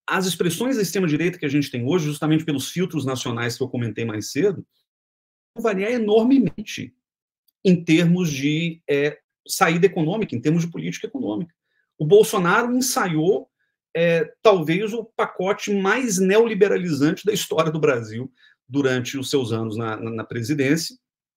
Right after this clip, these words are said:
misturado com um, um tosco nacionalismo militarista que era dele, mas, assim, a, o Paulo Guedes teve ali, né, a, a, o, o volante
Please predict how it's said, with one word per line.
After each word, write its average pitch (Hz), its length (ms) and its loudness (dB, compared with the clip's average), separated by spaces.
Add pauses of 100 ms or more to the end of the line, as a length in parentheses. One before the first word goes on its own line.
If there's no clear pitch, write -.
(420)
misturado 156 680 4
com 143 360 0
um, 151 200 -2
um 139 180 0
tosco 180 440 4
nacionalismo 135 800 0
militarista 127 680 -2
que - 100 0
era 139 140 6
dele, 123 480 0 (440)
mas, 143 140 2
assim, 120 480 2
a, 123 180 -6
o 131 120 -2
Paulo 143 260 4
Guedes 127 380 2
teve 151 300 4
ali, 117 400 -4 (140)
né, 113 280 -4
a, 104 540 -8
a, 98 60 -16 (400)
o, 127 360 -8
o 117 40 -2
volante 131 720 4